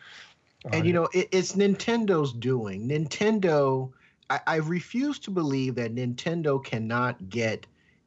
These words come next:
Speaker 1: enough, and I bel-, I refuse to believe it about the Mini.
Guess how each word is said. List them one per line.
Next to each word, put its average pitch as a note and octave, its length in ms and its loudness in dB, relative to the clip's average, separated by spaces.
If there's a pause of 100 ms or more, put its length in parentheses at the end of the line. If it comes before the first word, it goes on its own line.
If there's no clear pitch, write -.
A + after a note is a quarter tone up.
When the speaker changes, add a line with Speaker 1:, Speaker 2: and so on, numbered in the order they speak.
(140)
Speaker 1:
enough, A#2 540 0
and A#2+ 160 0
I B2 140 2
bel-, C3+ 280 2
I B2 120 0
refuse D#3+ 460 0
to G3 100 -2
believe F3+ 320 2
it F3+ 80 -2
about E3+ 240 0
the F#3 80 -6
Mini. D3+ 440 -2